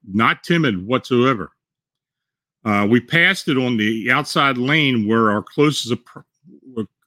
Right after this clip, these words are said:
our closest approximately was fifteen foot away where it was perched. Now, I, I never once flinched or attempted to hide. It never once flinched or attempted to hide itself. It just stayed put and watched as we passed.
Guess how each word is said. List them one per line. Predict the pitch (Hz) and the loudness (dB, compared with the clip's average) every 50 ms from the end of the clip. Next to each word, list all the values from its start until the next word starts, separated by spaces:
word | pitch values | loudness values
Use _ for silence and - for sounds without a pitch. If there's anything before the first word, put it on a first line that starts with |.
| _ _ - | _ _ -4
our | 110 95 | -4 -4
closest | - _ - 170 180 - - - 107 | -2 _ 0 0 2 0 -2 -4 -6
approximately | 127 - - - - 147 151 165 160 - - 127 113 113 113 104 107 107 | -6 -6 -6 -4 -2 0 0 0 0 -4 -8 -8 -6 -6 -4 -2 0 -2
was | 98 95 95 90 - | -2 -2 -4 -6 -6
fifteen | - - 143 131 - _ - 147 127 110 | -4 -4 -4 -4 -4 _ -2 0 0 0
foot | - - - 127 120 | -2 -2 0 0 2
away | 113 95 92 98 120 147 151 123 95 95 92 - _ _ _ _ _ _ _ _ _ _ _ _ _ _ _ - | 2 2 2 2 2 2 2 2 0 -2 -6 -10 _ _ _ _ _ _ _ _ _ _ _ _ _ _ _ 0
where | 113 113 | 2 2
it | 110 | 2
was | 104 101 - | 2 -2 -4
perched. | - _ - 190 175 113 - - - 117 | -6 _ 0 2 2 2 0 -4 -6 -2
Now, | 107 110 107 104 117 | 0 2 2 0 0
I, | - 107 107 104 101 | -2 -2 -2 -2 0
I | 98 104 | -2 -2
never | 110 107 117 127 139 147 160 147 135 | -2 0 0 0 0 0 0 0 0
once | 131 160 151 143 - | 0 0 -2 -2 -4
flinched | - - - 147 160 165 147 - - - | -8 -6 -2 0 2 2 2 0 -2 0
or | 127 113 | 0 0
attempted | 107 95 - - - 147 143 - - 123 104 | 0 0 -2 -4 -2 -2 -2 -2 -4 -6 -4
to | 110 98 | -4 -4
hide. | - - 143 147 165 165 - - _ | -2 0 0 0 0 0 -4 -10 _
It | - 165 165 - | -6 -6 -4 -2
never | 135 143 175 196 190 170 | 0 0 0 2 0 0
once | 143 151 156 160 - | 0 0 -2 -2 -2
flinched | - - - 151 156 151 - - - - - | -6 -6 -2 0 0 0 0 -6 -12 -14 -8
or | 143 110 104 98 98 | -4 -2 0 0 0
attempted | 95 - - - 151 143 - 135 107 | -2 -4 -4 -4 -4 -4 -4 -4 -4
to | 110 95 | -4 -2
hide | - 143 156 180 165 | -2 -2 0 0 -2
itself. | 123 - - - 92 87 92 101 - _ _ _ _ _ _ _ _ _ _ | -2 -4 -6 -10 -10 -10 -10 -10 -12 _ _ _ _ _ _ _ _ _ _
It | _ 120 - - | _ -4 -2 0
just | 131 120 - - - | -2 -2 0 -4 -6
stayed | - - 156 147 139 135 120 - _ | -4 -2 0 0 0 0 -2 -4 _
put | - 170 180 165 - - | -2 0 0 0 0 -2
and | - 113 107 104 98 | -4 -2 -2 0 0
watched | 104 117 120 123 120 - - - | 0 2 0 0 -2 -4 -4 -2
as | 110 104 101 92 85 | 0 0 0 -2 -2
we | 110 127 131 | 0 0 0
passed. | 127 - - 180 190 190 160 101 80 - - - - _ | 0 0 0 0 2 2 2 0 -2 -8 -14 -16 -18 _